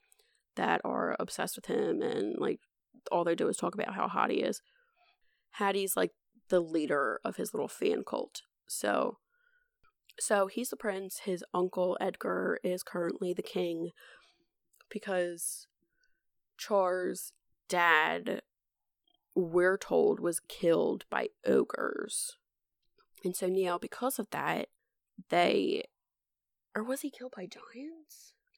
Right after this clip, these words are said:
He, there's, like, all these mythical creatures that exist within this world. So there's, like, ogres, giants,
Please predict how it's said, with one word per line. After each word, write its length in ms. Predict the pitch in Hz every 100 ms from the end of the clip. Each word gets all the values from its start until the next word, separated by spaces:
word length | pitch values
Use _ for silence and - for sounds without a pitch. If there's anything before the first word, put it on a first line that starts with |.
| _ - - -
He, 220 | - 285 -
there's, 300 | 208 254 262
like, 100 | 285 -
all 160 | - 220
these 220 | 277 262
mythical 400 | 190 185 - 180
creatures 500 | - - - - 202
that 260 | - - -
exist 380 | - - - -
within 220 | - 196
this 180 | - -
world. 240 | - -
So 80 | 202
there's, 240 | 185 185
like, 240 | - - -
ogres, 540 | 185 185 196 185 180 -
giants, 960 | 175 165 180 185 - - - - -